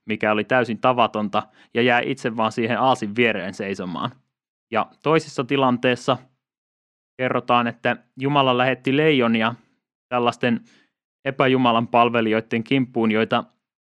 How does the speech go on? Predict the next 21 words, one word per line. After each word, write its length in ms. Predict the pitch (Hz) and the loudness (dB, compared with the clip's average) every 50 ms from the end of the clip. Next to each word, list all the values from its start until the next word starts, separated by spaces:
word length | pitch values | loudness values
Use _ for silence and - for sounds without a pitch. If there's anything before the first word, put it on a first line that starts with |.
| _ _ | _ _
siirrettiin 680 | 139 139 131 127 123 123 _ - 123 117 113 110 - _ _ _ _ - | -4 -2 0 0 -2 -2 _ -2 -2 0 -2 -2 -6 _ _ _ _ -10
muualta 520 | 147 151 156 147 131 123 120 127 117 - - _ _ _ - | -6 -4 0 2 2 2 2 0 -2 -2 -4 _ _ _ -8
Israelin 480 | 131 131 127 - 139 123 117 117 113 - | -8 -6 -4 -2 0 0 0 0 0 0
alueelle 600 | 127 131 127 123 120 117 110 110 110 110 107 - _ _ - | 0 2 2 2 4 4 2 2 0 -2 -4 -4 _ _ -12
ja 120 | 104 113 | -8 -8
jotka 300 | 113 104 - - 120 98 | -8 -8 -8 -6 -4 -4
ei 100 | 107 110 | -4 -4
sitten 320 | 117 113 - - 120 113 | -4 -6 -6 -6 -4 -2
tiennyt, 320 | - 127 123 120 113 107 110 | 0 2 2 2 2 0 0
miten 300 | 113 104 110 107 101 - - _ - - 127 | -2 -2 -4 -6 -6 -8 -12 _ -12 -6 -4
Israelin 440 | 127 123 - 123 110 107 110 107 | -4 -2 0 0 0 0 0 0
Jumalaa 380 | 113 120 113 113 110 107 101 95 | 0 2 2 2 2 2 0 0
palvellaan. 640 | - - 104 98 98 90 80 76 67 67 101 120 - _ _ _ _ _ _ _ _ _ _ _ _ _ _ _ _ _ _ _ | 0 0 0 0 -2 -4 -6 -8 -8 -6 -8 -8 -10 _ _ _ _ _ _ _ _ _ _ _ _ _ _ _ _ _ _ _
Molemmissa 480 | 135 147 160 160 160 147 143 - - - | -2 0 2 2 0 0 -2 -2 -2 0
näistä 300 | 143 147 147 147 - 135 | 2 2 0 0 -4 -6
tapauksista 800 | 117 - 135 131 - 143 123 107 - - 117 - - 127 117 - _ _ _ _ _ _ _ _ 135 | -4 -4 -2 0 2 2 2 2 0 -4 -10 -8 -6 -6 -6 -6 _ _ _ _ _ _ _ _ -4
niille 180 | 131 131 127 | -2 -2 0
aikalaisille 720 | - 135 170 170 - 156 139 120 110 110 - 120 113 110 104 | 0 0 0 0 0 0 2 2 2 0 0 -2 -2 -2 0
oli 140 | 113 123 123 | 0 -2 0
selvää, 500 | - 160 156 147 123 110 110 104 104 - - - - | 2 2 2 2 2 2 2 2 2 0 -4 -8 -10
että 340 | - 110 - _ - 117 | -8 -8 -8 _ -6 -8